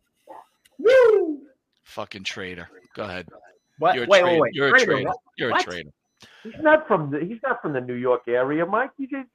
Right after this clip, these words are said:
Speaker 4: he's down there with the George
Speaker 2: He's from
Speaker 4: Championship
Speaker 2: California. California is not N W A
Speaker 4: Oh, that's
Speaker 2: territory.
Speaker 4: even better. That's John Tolo's te-, territory with the Olympic
Speaker 2: <laughs>
Speaker 4: Auditorium.
Speaker 2: John Tolo's.
Speaker 4: That's some good, that's some good shit over there. You stop it. I like that stuff.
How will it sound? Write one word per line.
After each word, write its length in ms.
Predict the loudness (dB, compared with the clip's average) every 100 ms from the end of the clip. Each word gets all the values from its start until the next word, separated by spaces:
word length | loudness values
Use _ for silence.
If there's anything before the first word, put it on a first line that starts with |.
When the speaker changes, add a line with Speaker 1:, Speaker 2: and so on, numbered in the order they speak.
| -12
Speaker 4:
he's 100 | -6 2
down 240 | 2 2
there 140 | 0 0
with 80 |
the 80 | -2
George 220 | -2 -2 0
Speaker 2:
He's 80 |
from 140 | 2 4
Speaker 4:
Championship 160 | 4 4
Speaker 2:
California. 680 | 6 6 8 8 8 6 2
California 680 | 2 4 4 4 4 6
is 120 | 4 6
not 180 | 4 6
N 160 | 2
W 360 | 2 0 0 0
A 120 | 4 6
Speaker 4:
Oh, 60 |
that's 280 | 8 8 4
Speaker 2:
territory. 220 | 0 -2 0
Speaker 4:
even 60 | 4
better. 200 | 6 6
That's 200 | 4 0 4
John 260 | 6 6 6
Tolo's 460 | 8 8 10 8 6 6
te-, 100 | 6 8
territory 560 | 4 4 2 2 4 2
with 160 | -2 0
the 80 | 2
Olympic 200 | 2 0 0
Speaker 2:
<laughs> 60 |
Speaker 4:
Auditorium. 680 | 0 0 2 6 6 6 -2 -4 4
Speaker 2:
John 80 | 6 8
Tolo's. 320 | 8 8 8 8
Speaker 4:
That's 200 | 6 2
some 100 | -6 -2
good, 140 | 0 0 4
that's 240 | 6 6 6
some 120 | 4
good 220 | 6 4 4 2
shit 200 | 6 8
over 240 | 8 8
there. 280 | 6 6 4
You 140 | 2 -2 4
stop 320 | 8 8 8
it. 40 | 6
I 100 | 8
like 240 | 6 4
that 200 | 2 0 _
stuff. 240 | -4 -4